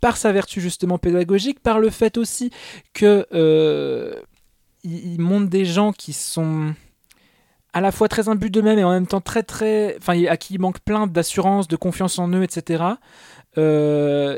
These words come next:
il peut être, euh, on, on peut s'y identifier, euh, quand bien même on n'a pas du tout, euh, on n'est pas du tout dans cette espèce de milieu-là. Euh, on peut trou-, on peut le trouver, à mon sens, euh, relatable, pour, pour ainsi dire, parce que c'est des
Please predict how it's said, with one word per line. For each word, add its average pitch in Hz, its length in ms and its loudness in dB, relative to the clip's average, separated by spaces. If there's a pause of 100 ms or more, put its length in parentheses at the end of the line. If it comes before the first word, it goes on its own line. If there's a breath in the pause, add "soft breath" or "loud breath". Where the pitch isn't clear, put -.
il 165 100 -8
peut 226 360 4
être, 202 340 2
euh, 151 500 -2 (640)
on, 151 160 -4
on 160 140 -2
peut 190 140 0
s'y 180 200 -6
identifier, 185 720 0 (400 loud breath)
euh, 151 800 4 (440)
quand 175 120 2
bien 170 140 2
même 185 240 2
on 165 40 0
n'a 151 120 0
pas 175 140 0
du 151 140 -8
tout, 190 280 0
euh, 147 160 4
on 139 80 0
n'est 143 80 -2
pas 170 120 0
du 151 120 -8
tout - 140 -8
dans 165 100 -2
cette 139 240 -8
espèce 160 260 -2
de 147 80 -4
milieu-là. 143 680 0
Euh, 147 120 2 (380 loud breath)
on 139 240 -8
peut 185 140 0
trou-, 180 180 -4
on 160 60 -4
peut 190 120 2
le 208 120 4
trouver, 175 340 0
à 170 80 2
mon 147 140 -2
sens, 175 360 -2
euh, 143 100 4
relatable, 139 720 2 (180)
pour, 131 280 -6
pour 131 160 -8
ainsi 131 200 -8
dire, 147 220 -6
parce - 240 -4
que 165 160 2
c'est - 160 -4
des 131 380 -2